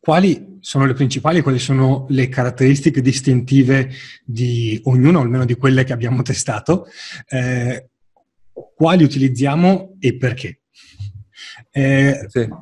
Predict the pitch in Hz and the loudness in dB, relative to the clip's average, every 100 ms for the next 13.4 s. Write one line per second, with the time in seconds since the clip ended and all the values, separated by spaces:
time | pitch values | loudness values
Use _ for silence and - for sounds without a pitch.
0 | - _ - 170 196 175 175 160 160 131 | -20 _ -2 -2 0 0 0 0 0 0
1 | 147 160 - 156 139 131 143 147 143 123 | 0 0 0 0 0 2 2 0 0 0
2 | 139 156 - 127 131 131 143 127 127 131 | 2 2 0 -2 -2 0 -2 0 -2 2
3 | 131 127 123 120 _ _ _ _ _ - | 2 2 0 -4 _ _ _ _ _ -12
4 | 113 - 120 - 135 123 120 131 131 123 | -10 -6 -8 -4 0 0 0 2 2 2
5 | 180 160 131 - 101 113 165 156 143 135 | 0 0 -4 -6 -8 0 2 2 2 2
6 | 147 151 131 131 131 127 143 139 135 123 | 2 4 2 2 0 -2 0 0 0 -2
7 | - 123 110 131 117 110 123 120 117 107 | -2 -4 -2 0 -2 -2 -4 -2 -2 -2
8 | 117 104 104 - 107 - 151 143 135 - | -2 -4 -8 -8 -4 2 2 4 0 -2
9 | - 185 190 196 196 190 135 135 135 139 | -2 2 2 2 0 -4 -2 -2 0 -2
10 | - _ _ - 185 - 185 165 170 147 | -8 _ _ -18 -16 -8 -8 -6 -8 -10
11 | - 147 - - 143 151 135 - 151 135 | -14 -18 -16 -16 0 2 4 0 0 2
12 | 123 101 - _ 156 143 135 135 135 131 | 2 -2 -12 _ 4 4 4 2 0 0
13 | 123 120 120 120 | -2 -4 -8 -10